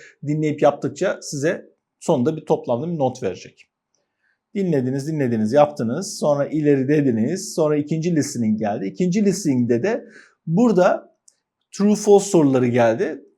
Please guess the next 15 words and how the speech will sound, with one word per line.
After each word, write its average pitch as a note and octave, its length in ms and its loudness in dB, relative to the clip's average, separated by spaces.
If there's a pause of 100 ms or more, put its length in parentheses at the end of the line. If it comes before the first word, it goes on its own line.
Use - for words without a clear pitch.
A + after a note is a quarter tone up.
(120)
Doğru E3+ 260 6
mu D#3 80 -4
yanlış D3+ 400 4
mı G#3 100 -4
karar E3 340 4
veriyorsunuz. C3+ 680 2
Burada E3 360 2
Duke F3+ 260 0
of F3 240 4
Edinburgh, D#3 640 2
bak B2+ 180 -6
bunu D3 440 -6
Edinburgh C#3 580 -2
diye C3+ 100 2
okunuyor. C3 440 -4